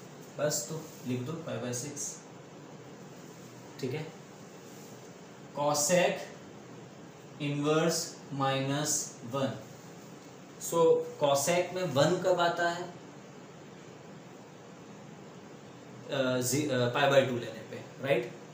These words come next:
हमें माइनस वन लेना है ना, तो बस खाली आगे माइनस लगा दो, हो गया काम। cosec इनवर्स रूट टू, रूट टू, माइनस रूट टू, माइनस रूट टू, रूट टू माइनस, माइनस ही ज़्यादा कंफ्यूज करेगा।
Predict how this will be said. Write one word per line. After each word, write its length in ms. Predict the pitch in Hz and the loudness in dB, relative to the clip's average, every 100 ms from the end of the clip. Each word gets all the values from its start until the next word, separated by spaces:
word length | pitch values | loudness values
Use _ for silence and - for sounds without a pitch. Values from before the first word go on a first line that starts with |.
| - - | -14 -2
हमें 200 | 117 139 | 0 4
माइनस 360 | 143 160 170 | 4 6 4
वन 100 | 196 | 6
लेना 260 | 196 196 202 | 4 6 4
है 140 | 170 | 4
ना, 220 | 165 123 - - - - - - | 0 -4 -6 -14 -16 -16 -16 -10
तो 60 | 131 | 0
बस 200 | 135 - | 0 2
खाली 220 | 131 127 | 2 2
आगे 200 | 110 117 | 0 -2
माइनस 400 | 110 107 113 - | -6 -8 -6 -4
लगा 200 | 131 147 | 0 0
दो, 120 | 151 143 - - - - - - - - - - - - - | -2 -6 -10 -14 -14 -16 -16 -16 -16 -16 -16 -16 -16 -14 -10
हो 100 | 113 | -2
गया 160 | 127 127 | 0 0
काम। 160 | 156 156 - - - - - - - - - - - - - - - - | -4 -6 -12 -16 -16 -16 -16 -16 -16 -16 -16 -16 -16 -16 -16 -16 -12 2
cosec 600 | 135 135 - 160 165 - - - - - - - - - - - - - | 4 6 4 4 4 4 0 -12 -14 -14 -16 -16 -16 -14 -14 -14 -14 -6
इनवर्स 840 | 143 139 135 147 156 170 - - - - - - - - - - - 120 | -2 0 2 4 4 4 0 -2 -10 -14 -16 -16 -16 -16 -16 -14 -10 0
रूट 440 | 156 170 - - | 6 6 4 -6
टू, 60 | 139 127 - - 123 120 | -4 -4 -8 -14 -6 2
रूट 340 | 151 151 - | 2 2 -4
टू, 60 | 123 - - - | -10 -12 -14 -2
माइनस 340 | 147 151 147 | 0 2 2
रूट 220 | 127 - - | -2 -8 -8
टू, 120 | 120 | -4
माइनस 340 | 127 139 - | -2 -2 -2
रूट 160 | - - | -8 -8
टू, 160 | 120 | -2
रूट 160 | 135 131 | 0 0
टू 100 | 151 | -2
माइनस, 320 | 147 147 131 | -2 -2 2
माइनस 360 | 147 180 208 208 | 4 6 6 4
ही 60 | |
ज़्यादा 240 | 170 156 151 | 6 6 6
कंफ्यूज 420 | 135 120 123 117 | 2 0 0 -4
करेगा। 360 | 113 110 101 | -4 -6 -6